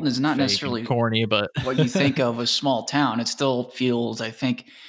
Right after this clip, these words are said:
Speaker 1: fifty thousand within its metropolitan area between Alton and Godfrey, but it's, um, yeah,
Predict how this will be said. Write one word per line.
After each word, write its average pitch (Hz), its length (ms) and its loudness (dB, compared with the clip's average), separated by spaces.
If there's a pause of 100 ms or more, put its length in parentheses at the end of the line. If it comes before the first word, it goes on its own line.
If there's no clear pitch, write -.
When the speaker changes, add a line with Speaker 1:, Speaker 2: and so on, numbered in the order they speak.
(140)
Speaker 1:
fifty 135 280 -4
thousand 127 600 0
within 120 220 -2
its 120 140 0
metropolitan 117 640 -2
area 123 420 -2 (1300)
between 127 300 0
Alton 120 240 0
and 107 120 -4
Godfrey, 123 560 -2
but 117 480 -2 (3000)
it's, 147 320 0
um, 123 640 2 (1080)
yeah, 101 360 0